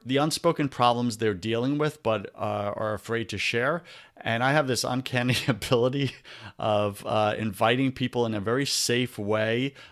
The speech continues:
uh, to bring that out and share that with me. And then I have a gift of creating possibilities on the spot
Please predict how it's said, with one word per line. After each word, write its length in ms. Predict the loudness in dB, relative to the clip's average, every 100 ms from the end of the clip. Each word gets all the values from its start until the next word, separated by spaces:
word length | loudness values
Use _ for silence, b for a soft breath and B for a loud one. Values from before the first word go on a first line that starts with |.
| B
uh, 320 | -2 0 0 -4
to 140 | -4 -4
bring 400 | -2 0 2 4
that 220 | 2 2 4
out 340 | 4 4 0 _ _ -20 b b
and 220 | -6 -4 0
share 360 | 2 4 4
that 200 | 4 2
with 200 | 0 -2
me. 280 | -2 -2 -4 -14 B B B
And 220 | -2 0
then 140 | 2 4
I 140 | 4
have 200 | 6 4
a 60 | 2
gift 360 | 4 2 2
of 320 | -2 0 -2 -4
creating 440 | -2 0 0 -4
possibilities 880 | -2 -4 -2 -6 -4 -2 -2 -2 -4
on 240 | -4 -2
the 80 | -2
spot 540 | -4 -2 0 0 0